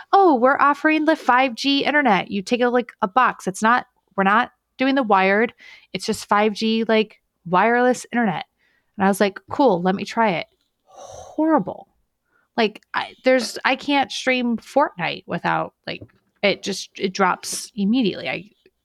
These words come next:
I can't do anything on the five G internet through Verizon. Um,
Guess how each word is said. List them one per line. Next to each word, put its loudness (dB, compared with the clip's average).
I -8
can't -6
do -6
anything -4
on 0
the -2
five -4
G -12
internet -6
through -10
Verizon. -8
Um, -4